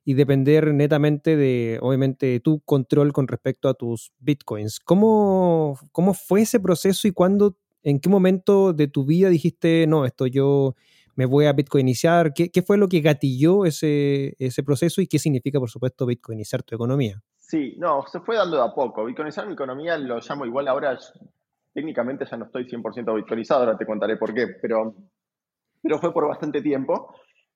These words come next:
Speaker 2: Y bitcoinizar mi economía se refiere básicamente, lo, al menos yo lo utilizo como en el sentido de no tener cuenta bancaria y manejarte con, con, con cripto, con Bitcoin en mi caso, eh,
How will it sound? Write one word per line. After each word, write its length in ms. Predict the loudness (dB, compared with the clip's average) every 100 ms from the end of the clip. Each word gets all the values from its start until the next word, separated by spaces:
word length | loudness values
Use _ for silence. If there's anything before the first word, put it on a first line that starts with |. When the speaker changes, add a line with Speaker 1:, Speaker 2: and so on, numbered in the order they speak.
| -6
Speaker 2:
Y 120 | -4
bitcoinizar 420 | -4 -4 -4 -6
mi 60 | -6
economía 320 | -6 -6 -8
se 100 | -8
refiere 320 | -8 -8 -6
básicamente, 680 | -6 -6 -6 -6 -6 -6 -4
lo, 140 | -6 -6
al 140 | -6 -4
menos 300 | -4 -4 -4
yo 100 | -4
lo 100 | -4
utilizo 380 | -6 -6 -6
como 180 | -8 -8
en 100 | -10
el 100 | -12
sentido 380 | -10 -6 -2 0
de 240 | -2 -6 _ _ _ -6
no 240 | -2 -2
tener 360 | -2 -2 0 0 -2 -4 -4
cuenta 220 | -4 -2
bancaria 720 | -4 -2 0 0 0 0 -2 -6
y 60 |
manejarte 720 | -14 -16 -18 _ -14 -14 -16
con, 180 | -16 -16 -18 -20 _ _ -10
con, 720 | -10 -8 -12 -14 -16 -18 -16
con 220 | -10 -10
cripto, 420 | -6 -6 -4 -4
con 140 | -4 -4
Bitcoin 340 | -4 -4 -4
en 80 | -6
mi 80 | -2
caso, 440 | -2 -2 -6 -10 _ _ _ _ _
eh, 760 | -8 -6 -6 -6 -8 -10 -14